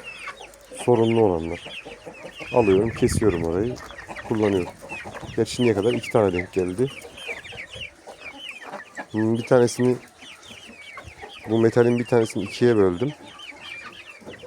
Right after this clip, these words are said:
Yarısını buraya, yarısını buraya kullandım. <laughs> Kalan parçalarla da öyle diğer civcivlerin önüne yaptım. Bu taraftakiler erkek.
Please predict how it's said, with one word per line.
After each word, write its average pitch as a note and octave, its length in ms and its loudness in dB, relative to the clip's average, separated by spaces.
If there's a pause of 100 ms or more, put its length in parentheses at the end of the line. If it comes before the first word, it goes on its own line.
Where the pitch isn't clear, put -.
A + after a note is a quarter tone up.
(140)
Yarısını A2+ 400 4
buraya, A#2+ 200 4
yarısını G#2 280 2
buraya D#5 200 6
kullandım. D#5+ 360 6 (720)
<laughs> C#5+ 640 2
Kalan B2 240 4
parçalarla A2+ 640 -4
da A#2 140 -2
öyle A2+ 340 -2 (160)
diğer A2 280 -2 (680)
civcivlerin G2+ 460 -6
önüne G2+ 360 0 (100)
yaptım. - 460 -8 (1400)
Bu - 60 -14
taraftakiler B2+ 580 2 (100)
erkek. - 480 -2